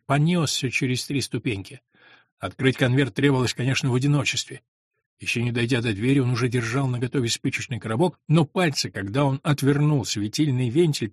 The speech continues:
так дрожали, что газ никак не вспыхивал. Наконец он сел и вытащил письмо. Помедлил, слегка страшась. Ощупал. Начинка была довольно толстой, как-то уж слишком толстой.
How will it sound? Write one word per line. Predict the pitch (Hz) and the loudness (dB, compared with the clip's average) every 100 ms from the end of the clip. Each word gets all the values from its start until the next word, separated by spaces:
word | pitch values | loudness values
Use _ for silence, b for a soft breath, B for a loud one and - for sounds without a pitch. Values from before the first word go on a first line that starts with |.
| _ | _
так | 175 135 | -6 -4
дрожали, | 107 135 123 175 139 | -2 -2 0 0 0
что | - 120 | -2 -4
газ | 98 131 - | -4 -4 0
никак | 135 139 - 147 - | 0 -2 -2 -4 0
не | 156 | -2
вспыхивал. | - - 110 - - - B B B - | -2 -4 -6 -6 -16 -20 B B B -4
Наконец | 139 160 156 - | 2 6 6 6
он | 160 | 4
сел | 139 180 165 | 6 6 6
и | 127 | 6
вытащил | 143 127 - 113 | 4 2 0 -2
письмо. | 117 - 87 80 _ _ _ _ _ | -2 -4 -6 -10 _ _ _ _ _
Помедлил, | 104 110 143 147 131 - | -4 0 2 2 0 -4
слегка | - - 87 - | -12 -10 -8 -6
страшась. | 98 - 104 - 85 - - _ _ _ _ _ | -8 -6 -6 -6 -8 -10 -12 _ _ _ _ _
Ощупал. | - 117 - 98 120 - _ _ _ _ _ | -4 -2 -2 -2 -4 -4 _ _ _ _ _
Начинка | 104 110 - 196 196 | -6 -4 0 0 2
была | 185 190 185 | 2 4 4
довольно | 175 175 165 | 4 4 2
толстой, | 160 147 - 113 - | 2 0 0 -10 -6
как-то | 147 - 147 | -6 -4 -6
уж | 151 | -2
слишком | - - 160 170 - 101 98 | -4 0 0 0 -2 -6 -8
толстой. | - 147 - - - | -2 -2 -2 -10 -20